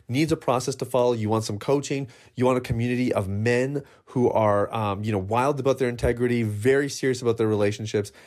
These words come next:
and passionate about being free once and for all. If that's something that you wanna be a part of, there's a link in my show notes for you to book a call with my team. I'd love for you to do that. We would love to speak with you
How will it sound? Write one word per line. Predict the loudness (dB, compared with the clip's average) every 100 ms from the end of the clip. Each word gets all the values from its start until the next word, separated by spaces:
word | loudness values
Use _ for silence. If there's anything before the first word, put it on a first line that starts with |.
| -10
and | -4 -4 -2
passionate | 0 0 0 0
about | 2 2 -2
being | -6 -4
free | -2 0
once | 0 -4
and | -6
for | 0 2
all. | 2 0 -6 -18 -8
If | -2
that's | 0 0 -2
something | -4 -2
that | -2
you | 0 0
wanna | 0
be | 0
a | -2
part | 0 2 2
of, | 0 -6 -20 _
there's | -2 0
a | 0
link | -2 -2
in | 0
my | 0 -2
show | -2
notes | -2 -2
for | -2
you |
to | 0
book | 0 0
a | -2
call | 0 0
with | -2
my | -6
team. | -4 -4 -2
I'd | -2
love | 0 0 0
for | -2
you | -2
to | -2
do | 0
that. | 2 0 0
We | 0
would | 0 2
love | 0 0
to | -6
speak | -6 -6 -2
with | -2 0
you | 0